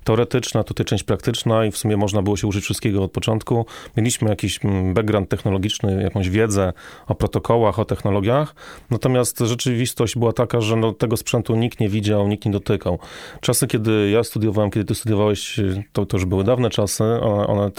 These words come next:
one się zmieniły i na szczęście na lepsze. I teraz właśnie dzięki takim partnerstwom między dużymi, mm, firmami telekomunikacyjnymi, uczelniami, integratorami, takimi jak jest apa Group,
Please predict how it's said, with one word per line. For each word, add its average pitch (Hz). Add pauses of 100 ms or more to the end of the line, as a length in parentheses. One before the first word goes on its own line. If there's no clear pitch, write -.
one 117
się 113
zmieniły 110
i 107
na 110
szczęście 110
na 104
lepsze. 110 (520)
I -
teraz 120
właśnie 113
dzięki 113
takim 110
partnerstwom 98
między 98 (480)
dużymi, 107
mm, 107
firmami 110
telekomunikacyjnymi, 101
uczelniami, 98 (100)
integratorami, 104
takimi 98
jak 92
jest 92
apa 98
Group, 95